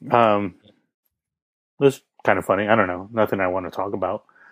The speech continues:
But what I do wanna talk about comic book wise, though, is, so you remember I complained about that Justice League cartoon?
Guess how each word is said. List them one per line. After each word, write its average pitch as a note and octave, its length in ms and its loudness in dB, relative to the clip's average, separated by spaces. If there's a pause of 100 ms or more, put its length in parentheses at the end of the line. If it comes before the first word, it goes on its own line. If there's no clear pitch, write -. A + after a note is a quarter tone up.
(300)
But A#2 180 2
what G#2+ 220 4
I F#2+ 80 4
do A2+ 260 2
wanna B2+ 220 2
talk A2 180 0
about G#2+ 240 2
comic B2 360 2
book G2+ 180 -2
wise, G2 320 2
though, G2+ 180 4
is, G2 240 -4 (400)
so C3+ 140 6
you C3+ 80 8
remember D#3 280 4
I A#2+ 100 4
complained G#2+ 440 -2
about G2+ 220 2
that G#2+ 120 2
Justice G2+ 440 -2
League G#2 160 -2
cartoon? G#2 540 -2